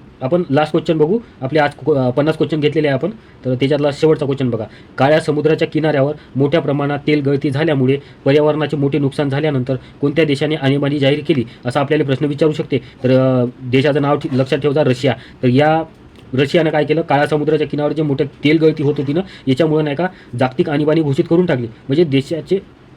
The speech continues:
आणीबाणी जाहीर करून टाकली. तर रशिया हे पॉइंट लक्षात ठेवा. तर असे आपले महत्त्वाचे काही क्वेश्चन होते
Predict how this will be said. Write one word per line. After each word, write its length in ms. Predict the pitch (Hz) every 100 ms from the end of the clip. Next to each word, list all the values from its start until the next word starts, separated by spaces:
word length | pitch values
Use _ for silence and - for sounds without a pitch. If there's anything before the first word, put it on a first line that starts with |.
| - -
आणीबाणी 360 | 135 151 156 196 - 135
जाहीर 140 | 160
करून 180 | 170 170
टाकली. 220 | 143 117 107 - - -
तर 260 | 131 156 165 - - - - - -
रशिया 300 | 143 143 160
हे 200 | 156 190 - -
पॉइंट 200 | 143 143
लक्षात 180 | - 151
ठेवा. 220 | 160 131 - - -
तर 40 | 131
असे 200 | 131 175
आपले 300 | 160 170 175 - -
महत्त्वाचे 380 | 123 147 160 156
काही 120 | 156 151
क्वेश्चन 280 | 151 -
होते 240 | 160 135